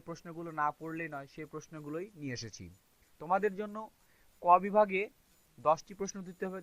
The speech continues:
দিতে হবে। দশটি প্রশ্নই খুব শর্টকাট আকারেই করা হয়েছে, সেগুলো তোমরা দেখবে এই সাজেশনে। খ বিভাগে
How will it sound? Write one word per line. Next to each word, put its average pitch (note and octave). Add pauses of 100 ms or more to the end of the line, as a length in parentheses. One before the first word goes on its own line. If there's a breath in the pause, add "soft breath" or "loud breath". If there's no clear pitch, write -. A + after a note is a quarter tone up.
দিতে F3
হবে। F3+ (260)
দশটি E3+
প্রশ্নই G3 (260)
খুব G#3 (100)
শর্টকাট F3
আকারেই F#3
করা D#3+
হয়েছে, E3+ (520 soft breath)
সেগুলো F3
তোমরা F3 (640 soft breath)
দেখবে D3 (400)
এই E3+
সাজেশনে। A#2 (800)
খ - (200)
বিভাগে G#3+